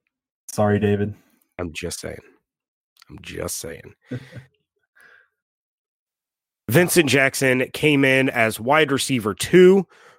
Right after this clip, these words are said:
Speaker 2: receiving eighty-five point one percent of the votes, and Chris Godwin
Speaker 1: Hmm.
Speaker 2: received eighty-four point two percent,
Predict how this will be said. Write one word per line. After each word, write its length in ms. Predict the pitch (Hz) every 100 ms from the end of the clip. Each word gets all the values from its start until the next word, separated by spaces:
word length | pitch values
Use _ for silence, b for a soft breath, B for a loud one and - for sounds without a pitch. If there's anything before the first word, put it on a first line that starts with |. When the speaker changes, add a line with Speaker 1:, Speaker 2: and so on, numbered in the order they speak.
| -
Speaker 2:
receiving 560 | 143 - 156 135 135 135
eighty-five 720 | 160 175 165 - 156 143 139
point 280 | - 143 107
one 280 | 110 190 208
percent 400 | 156 143 156 143
of 60 |
the 60 | 131
votes, 520 | 123 139 143 - - - b b b _ -
and 580 | 180 175 175 170 165 -
Chris 360 | - 170 170 -
Godwin 840 | 117 107 160 170 131 117 98 90 _ _ _ -
Speaker 1:
Hmm. 60 | 131
Speaker 2:
received 480 | 123 120 143 127 - 147
eighty-four 880 | 160 180 190 - - 180 170 170
point 480 | 160 - 160 160 151 _
two 280 | - 165 175
percent, 640 | 160 151 - 139 101